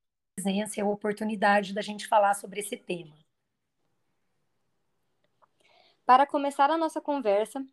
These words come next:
Speaker 2: eu per-, eu pergunto para a doutora: qual que é a definição de insônia, doutora?
Speaker 1: Bom, insônia tem uma definição que vai muito além da simples dificuldade para dormir. Pela Classificação Internacional dos Distúrbios do Sono,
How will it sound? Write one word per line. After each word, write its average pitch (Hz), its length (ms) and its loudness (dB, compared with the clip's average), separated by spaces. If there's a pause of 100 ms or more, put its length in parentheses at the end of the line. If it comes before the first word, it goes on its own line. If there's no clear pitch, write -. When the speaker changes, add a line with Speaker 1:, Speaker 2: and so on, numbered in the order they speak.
(100)
Speaker 2:
eu 247 100 0
per-, 269 380 2
eu 226 100 -4
pergunto 254 380 0
para 262 160 0
a 269 40 -4
doutora: 196 460 -4 (360)
qual 349 160 8
que 453 80 0
é - 20 0
a 381 100 4
definição 294 460 -4
de 269 100 -2
insônia, 214 400 -2
doutora? 202 540 2 (1500)
Speaker 1:
Bom, 175 260 0
insônia 208 840 -8 (340)
tem 220 160 -6
uma 226 140 -8
definição 220 680 -6
que 208 120 -12
vai 214 200 4
muito 240 440 -2
além 220 300 -2
da 208 100 2
simples 208 300 -8 (500)
dificuldade 196 500 -4
para 202 140 0
dormir. 208 440 -10 (840)
Pela 302 220 2
Classificação 214 600 -6
Internacional 190 760 -6
dos 175 160 -14
Distúrbios 175 580 -12
do 175 100 -20
Sono, 208 580 -2